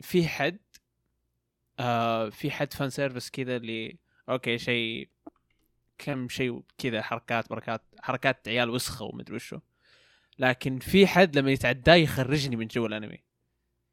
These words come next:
يعني كذا يمسكني يقول: "أصيل، go to horny jail."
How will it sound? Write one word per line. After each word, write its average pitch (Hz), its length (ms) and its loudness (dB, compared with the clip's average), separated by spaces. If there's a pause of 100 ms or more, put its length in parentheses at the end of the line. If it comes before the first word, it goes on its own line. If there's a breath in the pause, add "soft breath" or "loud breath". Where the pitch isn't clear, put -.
(140)
يعني 113 220 -4
كذا 143 180 2
يمسكني 135 460 0
يقول: 120 200 -2
"أصيل، 165 440 0 (1800)
go 262 260 12
to 214 140 4
horny 180 320 8
jail." 131 480 2